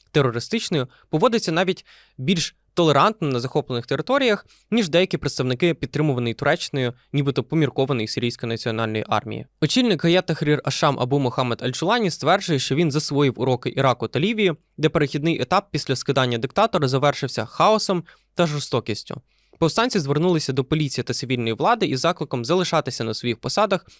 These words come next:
до оголошення про створення уряду єдності. Вони запровадили комендантську годину, яка до вечора восьмого грудня, схоже, в основному зупинила мародерство в столиці Сирії. Але цей крихкий і доволі неповсюдний спокій може бути зруйнований доволі легко.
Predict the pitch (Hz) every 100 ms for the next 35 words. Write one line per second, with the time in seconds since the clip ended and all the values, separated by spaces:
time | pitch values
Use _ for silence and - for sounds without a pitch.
0 | - 170 156 135 151 170 131 120 120 135
1 | 147 127 - 135 131 117 117 113 110 -
2 | - 143 160 226 175 151 151 175 143 127
3 | 139 135 131 120 131 120 151 240 196 -
4 | _ - 151 214 165 165 165 139 120 127
5 | 123 117 175 247 175 - 175 165 151 -
6 | _ - 156 175 196 233 151 190 175 147
7 | 175 131 123 120 147 - 123 - 123 120
8 | - 117 131 113 113 - - 165 214 220
9 | - 196 - 214 196 - 165 170 - 139
10 | 156 185 143 156 185 - 190 123 120 -
11 | 254 233 139 180 160 156 147 131 131 135
12 | 160 131 113 117 131 120 113 110 -